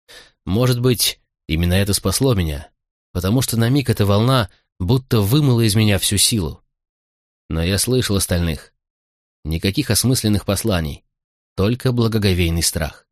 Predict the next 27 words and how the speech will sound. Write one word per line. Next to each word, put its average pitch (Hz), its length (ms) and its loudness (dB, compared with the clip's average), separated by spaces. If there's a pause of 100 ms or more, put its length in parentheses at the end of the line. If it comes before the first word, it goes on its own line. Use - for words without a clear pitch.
(1040)
Потом 127 340 -2
они 120 160 2
заглохли 107 520 0
вдали, 80 400 -4 (420)
как 101 180 0
будто 127 280 0
сама 110 320 2
река 104 220 0
силы 117 360 0
унесла 98 460 0
их. - 260 -10 (880)
Я 78 220 -2
едва 95 240 0
не 113 120 0
кинулся 117 380 2
искать 135 360 -2
их, - 200 -6 (360)
пораженный 104 480 2
тем, 117 220 0
что 104 160 -4
почувствовал. 90 720 -2 (800)
По-видимому, 117 760 2 (460)
они 98 240 0
были 131 180 2
растерзаны 117 600 2
в - 80 -6
клочья, 143 580 -2